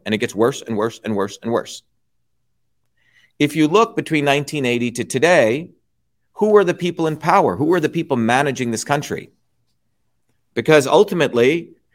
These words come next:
when you get an outcome like this, you know, I've run many companies, and if I see a data outcome like this, you have to say, "Who are you gonna hold responsible?"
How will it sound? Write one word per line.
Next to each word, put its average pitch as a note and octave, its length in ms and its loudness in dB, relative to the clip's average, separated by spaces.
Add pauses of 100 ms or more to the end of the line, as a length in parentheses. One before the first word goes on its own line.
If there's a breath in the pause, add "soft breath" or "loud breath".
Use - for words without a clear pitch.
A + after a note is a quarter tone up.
(120)
when C3+ 160 0
you C#3+ 80 2
get D#3+ 240 2
an B2+ 160 0
outcome C#3+ 500 0
like G#2+ 240 0
this, C#3+ 280 -2
you C3 60 -4
know, B2 100 0
I've B2 180 0
run B2+ 160 0
many B2+ 220 -2
companies, A2+ 500 -4
and G#2+ 80 -6
if - 60 -6
I A2+ 80 2
see C3+ 420 -2 (300 loud breath)
a G#2+ 60 0
data C#3+ 420 4
outcome A#2 400 -2
like F#2 220 -4
this, C#3+ 380 -2 (1040)
you B2+ 140 0
have D3+ 200 6
to D#3 100 -4
say, C3+ 180 2
"Who C3 140 2
are D3+ 40 6
you D3+ 100 2
gonna C#3 180 0
hold C#3 180 4
responsible?" C3+ 720 -2